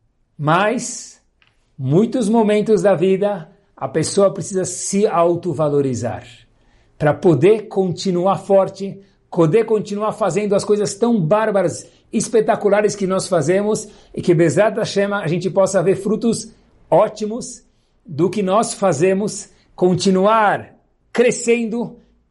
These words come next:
tendo um objetivo de vida em tudo. Precisamos de objetivo para viver, de incentivo dos outros, incentivar os outros, para cada vez nos tornarmos melhores ainda.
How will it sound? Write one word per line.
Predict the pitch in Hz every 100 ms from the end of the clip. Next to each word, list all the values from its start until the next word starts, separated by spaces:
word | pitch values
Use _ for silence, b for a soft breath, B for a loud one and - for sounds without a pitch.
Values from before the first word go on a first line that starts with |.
| _
tendo | 240 277 285
um | 262
objetivo | 247 190 214 262 262
de | 208 226
vida | 262 269
em | 247
tudo. | - 254 330 180 139 - - _ -
Precisamos | 214 180 277 294 208
de | 262
objetivo | 208 220 269 254
para | 254 226
viver, | 214 214 247 220 - - -
de | 156
incentivo | 254 277 - 285 262 226 - 320 294 269
dos | 254 170
outros, | 269 285 285 240
incentivar | 247 262 247 220 196 247 269
os | 180
outros, | 214 262 262 302 - - b b
para | - 156
cada | 196 208 208
vez | 147 190 220 196
nos | 185 160
tornarmos | - 165 151 160 175 185 196 - - b b
melhores | 143 151 151 151 156 156 - - - _
ainda. | 139 120 104 95 -